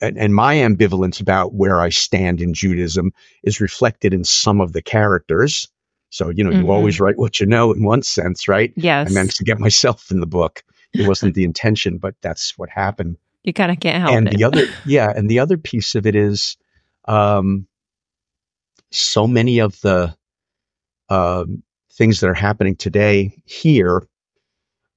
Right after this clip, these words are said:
Speaker 1: you know, people, people really need to wake up to and say, "Wow, in a historical context, have we seen this before? Is this headed somewhere,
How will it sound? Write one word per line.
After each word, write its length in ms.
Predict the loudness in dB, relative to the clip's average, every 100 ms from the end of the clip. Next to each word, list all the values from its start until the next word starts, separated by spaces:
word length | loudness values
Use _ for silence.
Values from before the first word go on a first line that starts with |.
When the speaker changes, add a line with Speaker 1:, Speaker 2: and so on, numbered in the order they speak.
| _
Speaker 1:
you 80 | 0
know, 120 | 0
people, 600 | -2 -4 0 2 0 -2
people 300 | -6 -2 -2
really 260 | 0 2 2
need 180 | 2 0
to 180 | -2 -2 _ _ _
wake 300 | -2 0 2
up 180 | -2 -2
to 160 | -2 0
and 120 | 0
say, 220 | 0 0
"Wow, 260 | 2 2 0 -2
in 100 | -4
a 40 |
historical 580 | -4 -8 0 2 2 -4
context, 680 | -4 -2 0 -2 -4 -8 -14 -20 _
have 160 | -8 -2
we 100 | -2
seen 320 | 0 0 2
this 160 | 0 -2
before? 640 | -10 -2 0 2 0 -2 -8 _ _ _ _
Is 120 | 0
this 140 | 0 0
headed 340 | 0 0 0
somewhere, 680 | 0 0 2 0 2 0